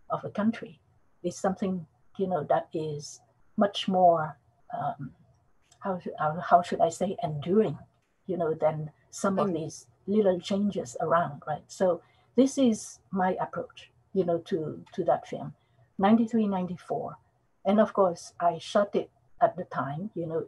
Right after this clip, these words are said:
Speaker 1: in nothing like H D or four K today.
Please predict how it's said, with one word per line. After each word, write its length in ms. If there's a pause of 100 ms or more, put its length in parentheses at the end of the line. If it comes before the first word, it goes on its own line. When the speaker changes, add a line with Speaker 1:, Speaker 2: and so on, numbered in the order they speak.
Speaker 1:
in 340 (640)
nothing 420
like 300 (180)
H 260
D 400
or 180
four 280
K 360 (200)
today. 400